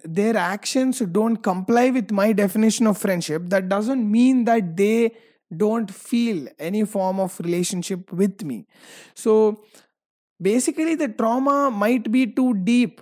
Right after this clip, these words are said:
for them to share. Not everybody is comfortable with sharing the pain,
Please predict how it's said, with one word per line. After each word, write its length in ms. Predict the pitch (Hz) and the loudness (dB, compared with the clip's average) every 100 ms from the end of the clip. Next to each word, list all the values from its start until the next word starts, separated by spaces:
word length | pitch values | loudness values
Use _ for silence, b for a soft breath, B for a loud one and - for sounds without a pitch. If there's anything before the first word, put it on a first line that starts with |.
| - _ | -20 _
for 160 | - 196 | -10 -2
them 220 | 180 202 | 0 0
to 140 | 202 180 | 0 0
share. 320 | - 151 110 | 0 -2 -4
Not 300 | 123 190 247 | -2 2 2
everybody 560 | 196 185 226 208 233 233 | 0 -2 -2 0 2 0
is 140 | - | 0
comfortable 640 | - 180 214 190 202 202 | -2 -2 0 0 0 0
with 160 | 196 180 | -2 -4
sharing 460 | - 185 175 190 180 | -4 -4 -2 -2 -2
the 100 | 170 | -2
pain, 480 | - 185 135 107 | 0 0 0 -8